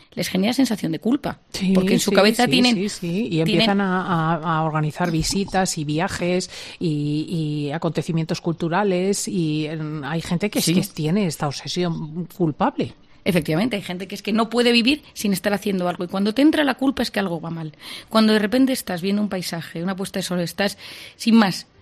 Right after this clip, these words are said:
Speaker 1: eh, te, te estás en una sobremesa y son las seis de la tarde y te da la sensación de que has perdido el tiempo porque la comida tendría que haber terminado a las tres y media, ahí es cuando estás descansando de verdad y te estás deja-, y estás venciendo esa resistencia.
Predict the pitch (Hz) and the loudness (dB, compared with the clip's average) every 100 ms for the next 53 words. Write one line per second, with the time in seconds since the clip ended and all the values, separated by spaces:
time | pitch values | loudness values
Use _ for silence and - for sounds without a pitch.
0 | _ - 202 196 190 185 202 - 226 240 | _ 0 2 2 0 -2 -2 0 0 4
1 | 233 240 233 226 208 214 208 208 196 214 | 6 6 6 4 4 4 4 2 2 2
2 | 190 226 202 196 185 196 190 180 165 - | 2 2 2 2 2 2 2 0 -6 -10
3 | - - - - 214 226 214 208 202 190 | -20 -10 -4 2 2 2 2 2 0 0
4 | - 190 190 185 196 185 175 170 175 180 | -2 0 0 0 0 0 -2 -2 -2 2
5 | 196 190 190 180 185 180 170 175 175 175 | 2 2 2 0 0 0 0 0 0 0
6 | - 175 - 170 180 214 269 - - - | -2 -4 -2 -2 0 0 -2 -6 -20 -20
7 | - _ - 185 269 349 - 196 190 - | -20 _ 2 4 4 4 0 0 0 -2
8 | 180 170 - 170 175 170 160 160 160 160 | -4 -6 -6 -6 -4 -4 -4 -6 -8 -8
9 | 175 202 196 - - 196 185 214 202 196 | -6 -4 -4 -4 -4 -2 0 2 2 0
10 | 190 185 170 180 190 196 233 233 247 | -2 -2 -4 -6 -6 -4 -4 -4 -6